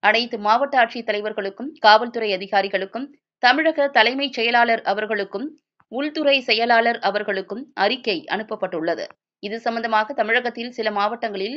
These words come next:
பி எஃப் ஐ அமைப்புகளின் அலுவலகங்கள் சம்பந்தப்பட்ட அரசு அதிகாரிகளால் சீல் வைக்கப்பட்டு வருகிறது. அதேபோல கோவை மாவட்டத்திலும் மேற்கண்ட அமைப்புகளின் அலுவலகங்களும் கொடி கம்பங்களும்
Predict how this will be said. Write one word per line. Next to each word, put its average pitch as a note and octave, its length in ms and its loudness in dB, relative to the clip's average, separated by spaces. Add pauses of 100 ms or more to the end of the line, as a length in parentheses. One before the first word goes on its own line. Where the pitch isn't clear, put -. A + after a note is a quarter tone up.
பி A3+ 140 -6
எஃப் B3 180 -2
ஐ A#3 140 -4
அமைப்புகளின் G#3 560 -4
அலுவலகங்கள் G3+ 760 -2
சம்பந்தப்பட்ட A3 580 -2
அரசு G#3+ 320 0
அதிகாரிகளால் G#3 760 2
சீல் A#3+ 280 -8
வைக்கப்பட்டு F#3 440 -6
வருகிறது. D#3 380 -4 (680)
அதேபோல C#4+ 680 4
கோவை C4+ 340 0
மாவட்டத்திலும் A#3 720 -4
மேற்கண்ட A3+ 580 2
அமைப்புகளின் C4 640 -2
அலுவலகங்களும் A3+ 840 -2 (140)
கொடி A3 240 -4
கம்பங்களும் G#3+ 560 -2